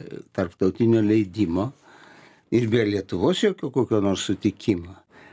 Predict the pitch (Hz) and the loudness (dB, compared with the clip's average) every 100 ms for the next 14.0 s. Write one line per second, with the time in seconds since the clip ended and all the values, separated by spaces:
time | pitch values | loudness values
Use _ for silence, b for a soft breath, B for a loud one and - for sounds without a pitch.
0 | B _ - 139 143 107 98 101 107 107 | B _ -2 0 0 -2 0 2 2 0
1 | 107 113 107 107 117 147 185 262 165 120 | 0 0 0 2 2 0 0 0 0 0
2 | 110 113 - 120 123 110 - 113 107 113 | 0 0 0 0 2 0 -2 -2 0 2
3 | 95 92 127 165 202 104 95 101 107 107 | 2 0 -2 -2 0 0 2 2 2 2
4 | - 95 92 78 76 - 160 165 B B | -2 -2 0 0 -4 -4 -6 -6 B B
5 | B B _ - 127 120 117 113 104 107 | B B _ 0 2 4 2 0 0 -2
6 | 104 110 127 117 113 107 107 110 110 101 | 0 2 2 2 2 4 4 4 2 0
7 | - 107 95 - 131 120 - 104 98 104 | -2 -4 -4 -2 0 0 -2 -2 2 2
8 | 101 98 131 127 139 120 - _ _ - | 2 2 0 0 2 0 -2 _ _ -4
9 | 127 110 143 233 190 131 90 90 87 - | 0 2 2 2 0 -2 -2 -6 -4 0
10 | 98 101 101 90 - - 143 98 127 214 | 0 2 0 0 -6 -4 0 0 0 0
11 | 170 92 107 _ B B B B _ 101 | -2 -4 -12 _ B B B B _ 0
12 | 104 107 104 - 101 - - 104 101 101 | 4 4 2 0 -4 -2 0 0 2 0
13 | 104 185 180 147 - 104 85 90 101 | 0 2 2 0 -2 -4 -2 -4 -6